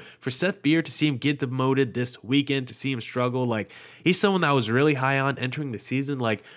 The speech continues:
when we get to the end of the year and I look back at my preseason predictions for the D-backs, I think one of my preseason predictions was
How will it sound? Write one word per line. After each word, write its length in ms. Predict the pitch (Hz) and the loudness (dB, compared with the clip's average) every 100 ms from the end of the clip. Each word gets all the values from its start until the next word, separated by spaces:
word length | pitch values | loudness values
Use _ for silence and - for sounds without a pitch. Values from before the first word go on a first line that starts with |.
| - _ | -20 _
when 300 | 127 139 135 | 0 2 4
we 560 | 143 147 147 147 - - _ | 6 6 4 2 -2 -12 _
get 140 | - 214 | -2 0
to 120 | 220 | 0
the 120 | 175 | 0
end 140 | 143 | 2
of 80 | 143 | 2
the 100 | 120 | 2
year 280 | 107 107 110 | 2 2 2
and 120 | - | 0
I 40 | 117 | -2
look 300 | 120 127 - | 0 -2 0
back 220 | 117 123 | -2 0
at 60 | |
my 140 | 113 104 | -4 -6
preseason 960 | - - 123 127 123 - 123 120 120 107 | -10 0 2 2 0 -2 0 2 0 -4
predictions 560 | 113 104 110 - 117 | -6 -2 -4 -4 -8
for 160 | - 110 | -6 -8
the 80 | 95 | -6
D-backs, 480 | 110 117 120 120 | -6 -4 -4 -4
I 80 | 113 | -6
think 180 | 113 120 | -4 -2
one 120 | 113 | -2
of 60 | 117 | 0
my 120 | 104 | -2
preseason 560 | - 120 107 - 101 98 | -2 -4 -4 -6 -8 -6
predictions 560 | 104 101 101 - 98 | -4 -4 -6 -8 -6
was 320 | 104 104 98 | -2 -2 -2